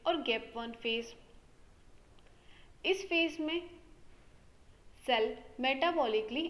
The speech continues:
active होती है और यहाँ पर cell decision लेती है कि उसे divide होना है या नहीं। ये phase M phase means mitotic phase और meiosis phase and S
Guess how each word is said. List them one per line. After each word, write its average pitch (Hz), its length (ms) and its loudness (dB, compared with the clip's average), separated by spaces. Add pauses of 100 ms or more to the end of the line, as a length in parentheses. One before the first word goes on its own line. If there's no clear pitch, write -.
(140)
active 226 400 -2
होती 226 300 -2
है 220 220 0 (420)
और 233 140 0
यहाँ 240 240 -2 (100)
पर 277 180 -4 (300)
cell 262 260 2 (220)
decision 311 540 2
लेती 240 360 0
है 233 160 -4 (260)
कि 247 100 0
उसे 247 260 0
divide 220 460 2
होना 247 260 0
है 226 240 -6 (180)
या 311 120 2
नहीं। 208 420 -2 (2500)
ये 320 220 4
phase 254 440 2 (560)
M 330 320 4
phase 247 360 2 (200)
means 254 180 -4
mitotic 294 680 0
phase 247 320 0 (180)
और 359 120 6
meiosis 339 500 0 (140)
phase 262 260 -2 (560)
and 226 280 0 (500)
S 320 280 6